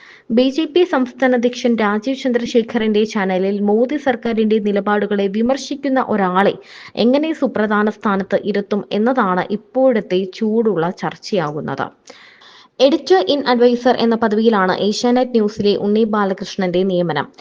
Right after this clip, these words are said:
എഡിറ്റോറിയൽ വൈദഗ്ധ്യവും ഉപദേഷ്ടാവിന്റെ ചുമതലകളും കൂടിച്ചേരുന്ന ജോലിയാണിത്. ഉള്ളടക്ക ഗുണനിലവാരം, തന്ത്രപ്രധാന ദിശയിലേക്കുള്ള ചുവടുവയ്പ് തുടങ്ങിയവയിൽ എഡിറ്റർമാരെ ഉപദേശിക്കാൻ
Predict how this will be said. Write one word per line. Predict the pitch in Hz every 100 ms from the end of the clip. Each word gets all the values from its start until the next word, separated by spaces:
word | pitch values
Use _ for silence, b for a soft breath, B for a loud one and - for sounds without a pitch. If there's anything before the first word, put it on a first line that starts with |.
| B B
എഡിറ്റോറിയൽ | - 233 240 269 262 262
വൈദഗ്ധ്യവും | 240 220 214 208 220 214 208
ഉപദേഷ്ടാവിന്റെ | 208 208 226 247 - 247 240 226 233
ചുമതലകളും | 233 214 208 208 202 208
കൂടിച്ചേരുന്ന | 202 202 202 - 208 196 190
ജോലിയാണിത്. | 190 180 190 170 160 196 311 B B B
ഉള്ളടക്ക | - 285 349 359 349 302
ഗുണനിലവാരം, | 226 220 220 240 220 196 190 202
തന്ത്രപ്രധാന | - 233 240 269 285 226 202 202 240 262
ദിശയിലേക്കുള്ള | 233 240 226 220 208 202
ചുവടുവയ്പ് | 196 - 185 196 185 185 185
തുടങ്ങിയവയിൽ | 185 185 185 180 175 -
എഡിറ്റർമാരെ | 208 240 - 262 247 220
ഉപദേശിക്കാൻ | 190 185 185 196 196 190